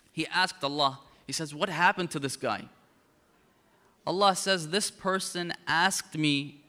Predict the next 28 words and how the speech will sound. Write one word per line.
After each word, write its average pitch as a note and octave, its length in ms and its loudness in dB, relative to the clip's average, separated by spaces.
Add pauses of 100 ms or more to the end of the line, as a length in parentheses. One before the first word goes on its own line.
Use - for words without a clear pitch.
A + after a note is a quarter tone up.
(140)
to C#3+ 120 -2
give E3+ 280 2
him F3+ 300 0
your E3 440 2
status D3 580 0
in B2+ 140 -4
heaven. G#2+ 460 -2 (380)
And D3 100 -2
there E3+ 100 4
was E3 160 0
no F#3+ 220 2
way G3+ 180 4
that E3 140 2
I D#3 120 6
could C#3 380 -4 (400)
give G3+ 240 6
him G3+ 200 2
that D3+ 220 6
status C#3+ 640 0 (180)
except F3+ 380 0
for E3+ 340 -4 (1300)
let D3 160 4
him, C#3+ 320 0
letting D3 320 2
him C#3 300 -2 (220)
be C3+ 140 4
like B2 280 -4
this." - 480 -8